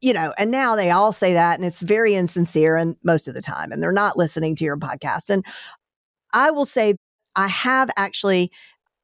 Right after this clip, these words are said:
accepted a few of these pitches, and those were the ones that gave me very specific bulleted titles of what they could share on the show.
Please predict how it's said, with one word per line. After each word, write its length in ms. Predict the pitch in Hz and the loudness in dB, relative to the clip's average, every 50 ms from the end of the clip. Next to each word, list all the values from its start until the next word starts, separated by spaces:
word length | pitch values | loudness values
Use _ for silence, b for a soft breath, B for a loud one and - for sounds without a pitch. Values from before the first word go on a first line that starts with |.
| _ - | _ -6
accepted 500 | 190 - - - 214 208 - 208 202 190 | -6 -2 0 0 0 2 2 2 2 2
a 60 | 185 | 2
few 280 | - - 214 214 220 | 0 0 2 4 4
of 100 | 214 180 | 4 2
these 180 | 151 196 185 180 | 2 0 0 0
pitches, 540 | - - 202 190 - - 196 185 180 170 - - - | 0 0 0 0 0 0 0 0 0 0 -2 -2 0
and 200 | 190 180 180 165 | 2 2 4 4
those 280 | 202 214 240 285 269 | 4 4 4 2 0
were 100 | 277 311 | 0 0
the 100 | 269 285 | 2 2
ones 640 | 254 202 196 190 180 180 175 175 175 180 175 - - b b b b b b - | 2 2 2 2 2 2 2 0 0 -2 -4 -6 -12 b b b b b b -2
that 200 | 202 - - 185 | -2 -2 2 2
gave 260 | 214 208 202 196 180 | 2 2 4 2 4
me 280 | 190 185 175 170 - - - | 2 2 2 0 -2 -4 -4
very 640 | 165 165 165 165 170 190 226 262 294 320 320 311 | -4 -2 -2 0 2 2 2 2 2 0 0 0
specific 1000 | 277 - - - - 214 208 - - - - - 247 247 233 - 269 269 254 - - - | -2 -2 -6 -4 -2 -2 -2 -2 -6 -10 -4 -2 -2 -2 0 0 -2 -2 -2 -4 -10 -12
bulleted 800 | 160 160 170 - 202 208 214 233 247 233 - - 254 240 233 196 - _ - | -14 -12 -2 2 4 4 4 4 2 0 0 0 2 2 2 2 -2 _ -18
titles 760 | - - - 190 202 220 220 233 233 240 247 254 240 - - b b b b b b b b b _ _ _ _ _ | -16 -8 -2 0 0 2 2 2 4 2 2 0 -2 -6 -14 b b b b b b b b b _ _ _ _ _
of 160 | 220 208 190 | -2 -2 -2
what 300 | 196 196 202 208 214 - 175 | 0 2 2 2 2 0 0
they 120 | 196 185 | 0 0
could 180 | 180 202 175 - | 0 0 -2 -2
share 280 | - - 180 165 156 | -2 -2 0 0 0
on 140 | 156 151 151 | 0 -2 -4
the 60 | 156 | -6
show. 380 | 156 - 160 127 104 - - | -6 -4 -4 -4 -4 -6 -8